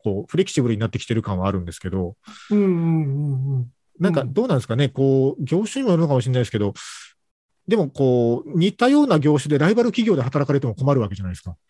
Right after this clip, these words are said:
Speaker 2: まあ、当然そこのなんか規制みたいなのは
Speaker 1: うん。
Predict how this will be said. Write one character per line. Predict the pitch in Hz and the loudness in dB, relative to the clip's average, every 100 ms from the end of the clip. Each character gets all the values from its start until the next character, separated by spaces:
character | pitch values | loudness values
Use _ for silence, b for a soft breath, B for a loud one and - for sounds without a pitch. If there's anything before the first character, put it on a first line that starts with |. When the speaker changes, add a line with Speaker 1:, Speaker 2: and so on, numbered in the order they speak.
| B B B B _ _ | B B B B _ _
Speaker 2:
ま | 175 165 | 0 0
あ、 | 170 | 2
当 | 277 392 | 2 2
然 | 466 | 2
そ | 349 320 | 0 0
こ | 339 | 2
の | 320 | 4
な | 320 320 | 4 2
ん | |
か | 320 | 0
規 | 190 | -4
制 | - 233 233 | -2 2 4
み | 226 214 | 4 2
た | 202 | 0
い | 185 | 0
な | 156 131 - - | -2 -8 -14 -2
の | 208 | 2
は | 226 127 | 2 2
Speaker 1:
う | 113 | 0
ん。 | 101 | -4